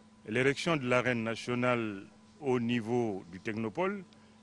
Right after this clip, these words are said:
et, deuxièmement, attirer son attention sur les conséquences éventuelles que pourrait avoir l'érection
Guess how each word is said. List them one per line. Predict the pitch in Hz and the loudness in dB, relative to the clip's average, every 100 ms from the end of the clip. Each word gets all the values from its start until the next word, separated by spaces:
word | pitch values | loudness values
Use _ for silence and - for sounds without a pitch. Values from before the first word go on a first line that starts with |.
| - | -6
et, | 131 | -2
deuxièmement, | 107 139 202 127 117 104 117 - - - - - - - - - - - - - - - | 4 6 6 6 2 2 -2 -6 -20 -20 -20 -20 -20 -20 -20 -20 -20 -20 -20 -20 -20 -4
attirer | 127 139 190 202 | 0 4 4 4
son | 156 127 | 2 0
attention | 117 117 110 - 160 - - - - - - - - - - - | -2 -4 -6 -6 -8 -10 -20 -20 -20 -20 -20 -20 -20 -20 -20 -12
sur | - 185 196 202 | -6 -2 -2 -2
les | 147 120 127 127 | -2 4 4 4
conséquences | - 160 147 160 196 156 | 0 0 2 0 0 0
éventuelles | 123 123 123 185 175 | 2 2 0 -2 -4
que | 127 | -4
pourrait | 107 123 117 | -2 0 2
avoir | 107 131 165 170 170 - - - - - - - | 0 4 4 2 -2 -20 -20 -20 -20 -20 -18 -8
l'érection | 110 113 127 147 151 - 185 185 160 127 104 | -4 2 6 6 4 2 4 6 6 4 0